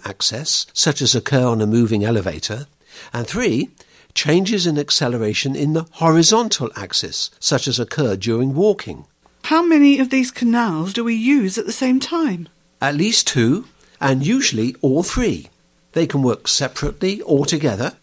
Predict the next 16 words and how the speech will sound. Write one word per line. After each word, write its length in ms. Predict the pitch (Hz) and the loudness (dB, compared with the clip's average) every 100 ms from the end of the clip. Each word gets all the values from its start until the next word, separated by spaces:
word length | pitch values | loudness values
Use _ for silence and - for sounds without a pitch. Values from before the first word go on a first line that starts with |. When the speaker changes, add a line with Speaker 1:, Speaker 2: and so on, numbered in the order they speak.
| _ _ - | _ _ -4
Speaker 1:
and 140 | 180 | 0
they 80 | 170 | 0
can 160 | 156 147 | 0 -2
do 220 | 175 220 | -2 -2
their 160 | 233 | -4
job 320 | - 127 127 123 | -2 0 0 0
with 300 | 131 202 202 | 2 2 0
or 220 | - 160 | -2 0
without 420 | 151 156 151 131 | 0 0 -2 -2
additional 440 | 139 131 135 147 139 | -2 -2 0 -2 -2
information 600 | 127 131 117 98 - 113 | -2 0 0 0 -2 -2
in 140 | 110 | -2
the 60 | 113 | -2
s-, 160 | - - | -4 -4
form 360 | 143 135 143 | 0 2 2
of 200 | 113 - | -2 -6